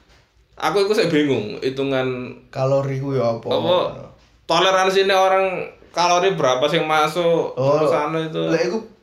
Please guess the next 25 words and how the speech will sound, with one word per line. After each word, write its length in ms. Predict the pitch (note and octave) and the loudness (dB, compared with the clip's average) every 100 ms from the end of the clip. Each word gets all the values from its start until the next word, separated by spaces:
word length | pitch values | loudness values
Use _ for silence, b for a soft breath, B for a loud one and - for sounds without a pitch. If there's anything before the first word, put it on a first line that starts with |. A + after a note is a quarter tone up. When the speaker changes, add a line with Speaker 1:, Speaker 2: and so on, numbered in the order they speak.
| _ b b b _ _ _ | _ b b b _ _ _
Speaker 2:
eh, 100 | C#3+ | -2
apa 220 | D3 - | -2 0
ya, 140 | E3+ A#2+ | 0 0
aku 140 | C#3 G3 | 0 0
tau 180 | F#3+ F#3 | -2 0
maca 240 | F#3+ F#3+ | 0 -2
ya 160 | A#3 A3 | -2 -4
defisit 560 | - C3 C#3 - D#3+ | -2 -4 -4 -8 -12
kalori 560 | - D#3+ D#3+ D#3+ E3 F3 | -6 -2 -2 -2 -6 -8
ku 320 | F#3+ G#3 G3+ - _ | -10 -12 -12 -14 _
teko 340 | D#3 - E3 | -12 -2 0
iku. 340 | E3 E3+ C#3 B2+ C#3+ - _ | 0 -4 -8 -8 -8 -14 _
Jadi 240 | - C3 C3+ | -6 -4 -2
kebutuhan 540 | - - C3 C#3+ D3+ | -4 -6 -2 0 0
kalorimu 520 | D3+ D3+ D3+ D#3 D#3+ | 0 0 -2 -4 -8
sehari 460 | D#3+ D3 C3 C3 D3 | -4 -2 0 0 -4
berapa, 720 | B2 A2+ - D#3 E3+ F3 F3 - _ b b b b _ | -4 -6 -2 0 0 -4 -10 -20 _ b b b b _
terus 500 | C#3 D3 D#3 - - | -8 -8 -10 -16 -18
sing 220 | - D#3+ | -12 -6
mbok 180 | D#3+ A#2 | -4 -2
konsumsi 480 | C3 D3 D3+ D#3+ F3 | -2 -2 -4 -8 -8
piro, 580 | E3 E3+ D#3+ C3 A2 A2 | -6 -2 0 0 -2 -6
kayak 140 | G#2+ | -8
ngono 200 | G2+ A2 | -8 -10
lho. 160 | - - | -10 -14